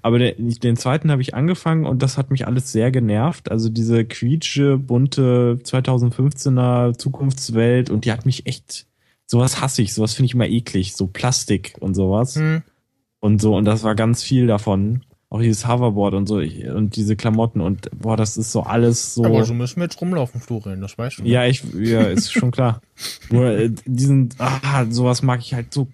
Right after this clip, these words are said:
Speaker 1: gar nicht so. Und ich fand halt, dass der erste Film für sich so perfekt war und geschlossene Handlung war und alles, was danach war, weiß ich nicht. Also ich müsste es mir halt wirklich nochmal angucken irgendwie, aber ich glaube, dass ich trotzdem den ersten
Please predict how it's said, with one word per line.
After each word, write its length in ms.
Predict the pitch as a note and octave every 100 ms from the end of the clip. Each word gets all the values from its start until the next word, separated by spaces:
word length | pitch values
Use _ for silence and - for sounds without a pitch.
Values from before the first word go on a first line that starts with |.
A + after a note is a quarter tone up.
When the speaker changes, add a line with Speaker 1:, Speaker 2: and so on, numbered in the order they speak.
| -
Speaker 1:
gar 640 | C3+ - A#2 B2 A#2+ A#2
nicht 320 | G#2+ A2 -
so. 420 | - D2+ E2+ D2+ - - _ _ _ A#2+
Und 300 | B2 C3+ E3+
ich 160 | C#3
fand 200 | - D3
halt, 180 | D#3 C#3+
dass 140 | C#3+ C#3
der 100 | A2+
erste 260 | C3+ D#3
Film 220 | - C#3+ C3+
für 100 | C3+
sich 240 | C#3 C3
so 140 | D#3
perfekt 440 | C#3+ C#3 B2+ D3+ -
war 160 | B2+
und 140 | A2+ A#2+
geschlossene 400 | A#2+ C3 B2+ B2
Handlung 320 | C3 C#3+ C#3
war 160 | C3 B2
und 80 | A#2
alles, 260 | A2 C3 B2+
was 120 | B2+
danach 340 | B2 A#2+ C3
war, 180 | C3+ C3 C3 - _ _ _
weiß 200 | - A#2+
ich 80 | B2
nicht. 220 | A2+ G#2+
Also 180 | F2+ A#2
ich 160 | C3+ D3
müsste 260 | D3+ -
es 120 | D3+ C#3
mir 100 | C3+
halt 160 | B2+
wirklich 220 | C3 C#3
nochmal 400 | C3+ B2+ A#2+ E2
angucken 440 | A2 D3+ D#3 C#3+ C#3+
irgendwie, 520 | B2+ C#3+ C3+ C#3 C#3 - _ _ _
aber 460 | B2 A#2+ A#2 A2+ G2+
ich 160 | A2
glaube, 440 | - A2+ A#2+ B2 A#2
dass 280 | A#2 A#2 -
ich 180 | A2+
trotzdem 440 | - A#2+ - A#2+ A2
den 140 | G#2+
ersten 800 | F2+ G#2 A#2 - A2+ G#2+ G#2+ G#2